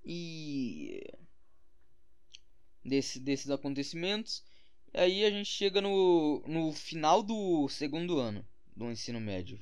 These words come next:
no final. Eu não lembro se foi no final do seg-, do segundo ano ou se foi no começo desse ano, cara, mas é um acontecimento que me marcou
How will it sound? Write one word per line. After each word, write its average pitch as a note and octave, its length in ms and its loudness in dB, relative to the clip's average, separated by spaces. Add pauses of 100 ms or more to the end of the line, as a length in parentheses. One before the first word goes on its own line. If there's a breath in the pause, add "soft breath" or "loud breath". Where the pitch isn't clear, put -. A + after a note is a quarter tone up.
no G#2+ 120 -10
final. A2+ 540 -8 (1040 soft breath)
Eu C#3 100 -4
não F3+ 100 4
lembro A#3+ 180 4
se - 60 -8
foi A3 100 0
no G3+ 60 -2
final E3+ 340 2
do - 60 -4
seg-, E3+ 200 -10
do D#3 140 -8
segundo C3 420 -2
ano E3+ 320 2
ou C#3+ 140 -6
se - 120 -10
foi F#3+ 460 2
no G3 140 -6
começo F3 500 -4
desse D#3 280 -6
ano, C3 200 -2
cara, A#2+ 240 -8
mas B2 240 -8
é C3+ 40 -4
um C#3+ 100 -6
acontecimento C#3+ 600 -8
que D3+ 120 -8
me D3 120 -6
marcou D3+ 600 2